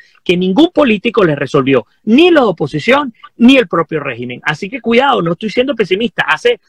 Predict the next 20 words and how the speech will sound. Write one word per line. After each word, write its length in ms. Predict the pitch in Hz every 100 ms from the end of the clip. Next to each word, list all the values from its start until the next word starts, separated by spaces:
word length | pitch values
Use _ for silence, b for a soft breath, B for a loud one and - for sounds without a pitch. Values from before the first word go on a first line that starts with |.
| _
dos 300 | - 170 277
meses 400 | 269 240 - 202
sí, 300 | - 190 143
era 240 | - 160 165
sumamente 600 | - 370 339 285 196 175
pesimista, 520 | 160 147 135 113 113 - B -
pero 120 | 196
estoy 160 | 190
viendo 200 | 226 233
unos 120 | 220 202
cambios 320 | 175 170 185
interesantes 600 | 160 147 135 139 - 156
que 140 | 156
creo 180 | - 139
que 120 | 147
pudieran 600 | 135 143 135 135 139 113 _ _ _
llevarnos 460 | 160 160 143 151 151
a 40 |
la 100 | 139
libertad 440 | 131 120 117 170